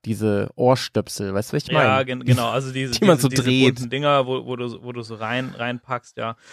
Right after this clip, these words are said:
Speaker 2: Für, für mich
Speaker 1: Ja,
Speaker 2: war,
Speaker 1: ja,
Speaker 2: ich,
Speaker 1: ja.
Speaker 2: ich hab ja auf dem, auf dem Bauernhandwerk gelernt, da war Gehörschutz natürlich so für so Stemmarbeiten bei mir
Speaker 1: Ja.
Speaker 2: ein Thema.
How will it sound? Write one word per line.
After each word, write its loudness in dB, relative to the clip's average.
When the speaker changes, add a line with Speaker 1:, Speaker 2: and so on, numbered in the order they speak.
Speaker 2:
Für, 2
für -2
mich 0
Speaker 1:
Ja, 2
Speaker 2:
war, 6
Speaker 1:
ja, -2
Speaker 2:
ich, -2
Speaker 1:
ja. -2
Speaker 2:
ich -2
hab 2
ja 8
auf 2
dem, -2
auf -2
dem -2
Bauernhandwerk 2
gelernt, -4
da 0
war 6
Gehörschutz 0
natürlich 0
so 4
für 0
so 2
Stemmarbeiten 4
bei 4
mir 6
Speaker 1:
Ja. 8
Speaker 2:
ein -2
Thema. 4